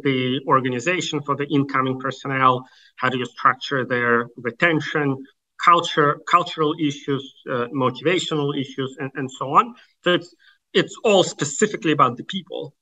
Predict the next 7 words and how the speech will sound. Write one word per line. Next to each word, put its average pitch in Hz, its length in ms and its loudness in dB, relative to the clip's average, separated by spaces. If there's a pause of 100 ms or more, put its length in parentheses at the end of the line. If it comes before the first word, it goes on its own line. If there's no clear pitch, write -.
as, - 260 -2 (120)
as - 160 -4 (100)
again, 120 440 -2
the, 117 120 -6 (100)
the 123 80 -10
term 131 280 2
implies. 123 480 0